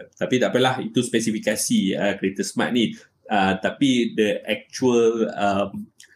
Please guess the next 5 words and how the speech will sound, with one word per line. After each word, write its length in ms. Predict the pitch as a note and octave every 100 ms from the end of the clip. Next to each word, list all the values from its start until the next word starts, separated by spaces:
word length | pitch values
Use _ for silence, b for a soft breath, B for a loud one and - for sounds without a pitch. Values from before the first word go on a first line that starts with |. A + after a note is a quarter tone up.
| b b
uh, 240 | - F#2 -
issue 480 | C#3 D#3 - C3+ - - _ _
ataupun, 560 | - G#2 G#2+ A#2+ A2+ A#2
uh, 240 | A2 G#2 G#2
relating 640 | A2 A2 C#3+ - F3+ F#2+